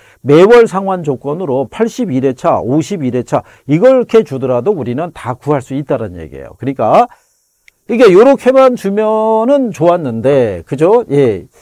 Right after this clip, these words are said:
이십 번서부터 약간의 또 이제 새로운 형태의 <laughs> 유형이 또 출제가 된 거예요. 그죠? 그래도 어떻게 하겠어요? 또 우리가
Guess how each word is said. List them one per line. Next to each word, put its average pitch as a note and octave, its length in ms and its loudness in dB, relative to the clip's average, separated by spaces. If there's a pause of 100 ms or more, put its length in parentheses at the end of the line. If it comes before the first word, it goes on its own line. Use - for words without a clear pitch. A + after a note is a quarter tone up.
(140)
이십 A3 420 -2
번서부터 A3+ 1000 2
약간의 E3+ 400 -2
또 E3 120 0
이제 B2+ 200 -2
새로운 C#4+ 440 0
형태의 E3+ 460 -4
<laughs> - 100 -10
유형이 C#3+ 360 -4 (280)
또 G3 120 4
출제가 F#3 480 2
된 D3 220 0
거예요. G2 300 -2
그죠? E3+ 340 0 (580)
그래도 A3+ 220 4
어떻게 E3 220 2
하겠어요? C#3+ 380 2
또 C#3+ 140 -2
우리가 C#3 500 2